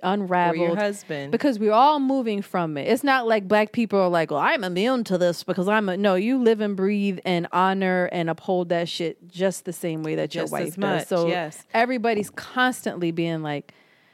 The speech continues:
Speaker 1: "Am I ugly? Or do I think white people are superior to me?"
Speaker 2: Right. I also think it's really important. That, that's great. You hit the nail on the head with that.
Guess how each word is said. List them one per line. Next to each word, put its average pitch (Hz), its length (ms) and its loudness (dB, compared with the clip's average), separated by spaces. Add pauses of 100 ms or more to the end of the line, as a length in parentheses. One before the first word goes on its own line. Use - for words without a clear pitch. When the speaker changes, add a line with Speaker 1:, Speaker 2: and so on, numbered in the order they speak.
(380)
Speaker 1:
"Am 233 160 -6
I 480 240 -8 (1080)
ugly? 453 520 -4 (340)
Or 220 140 0
do 233 180 -4
I 247 320 -2 (240)
think 240 200 -10
white 240 180 -2
people 269 360 -6
are 277 80 -2
superior 494 680 -2
to 453 180 4
me?" 240 540 2 (160)
Speaker 2:
Right. 170 500 0 (320)
I 208 140 4
also 294 280 2
think 269 200 -2
it's 233 180 -4
really 202 280 -2
important. 185 600 -2
That, 233 240 2
that's 214 300 0
great. 160 320 -2
You 196 120 0
hit 208 120 2
the 196 100 0
nail 175 200 2
on 151 160 -4
the 151 60 -2
head 156 200 -2
with 139 160 -10
that. 131 280 -6